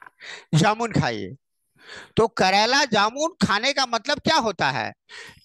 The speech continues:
टेस्ट को बदलना। हम जो भी खा रहे हैं और जो मीठा, मिठास जो पैदा हो रहा है,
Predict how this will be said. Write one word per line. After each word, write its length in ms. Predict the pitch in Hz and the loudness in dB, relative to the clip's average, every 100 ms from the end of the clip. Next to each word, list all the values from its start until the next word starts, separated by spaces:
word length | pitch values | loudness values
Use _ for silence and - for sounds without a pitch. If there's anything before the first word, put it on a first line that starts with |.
| - | -4
टेस्ट 260 | 370 370 - | 0 0 2
को 100 | 320 | 0
बदलना। 560 | 294 262 262 208 123 - _ _ _ _ _ _ _ _ - - _ _ - - - - - | 2 0 0 0 -2 -6 _ _ _ _ _ _ _ _ -16 -16 _ _ -20 -20 -20 -18 -4
हम 140 | 185 247 | -2 -2
जो 220 | 202 233 | 2 2
भी 160 | 226 254 | 4 2
खा 260 | - 233 | 2 2
रहे 260 | 240 208 185 | 2 0 0
हैं 420 | 165 185 254 - _ - - - - - | 0 0 0 -4 _ -20 -20 -20 -16 0
और 300 | 165 220 240 | 2 4 2
जो 460 | 226 254 262 240 170 156 | 2 4 4 2 -2 0
मीठा, 380 | 208 - 269 302 | 0 2 2 0
मिठास 540 | - 214 - 220 269 | -2 -4 0 2 2
जो 120 | 247 | 0
पैदा 340 | 233 196 196 170 | 0 0 2 2
हो 180 | 165 | 2
रहा 240 | 160 139 127 | 2 2 2
है, 320 | 135 208 285 | 2 2 0